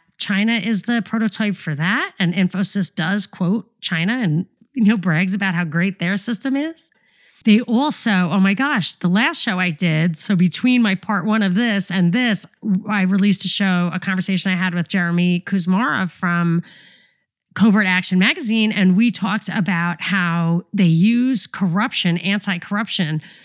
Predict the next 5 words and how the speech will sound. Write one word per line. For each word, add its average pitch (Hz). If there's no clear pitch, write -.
to 196
punish 208
business, 202
businessmen 180
or, 170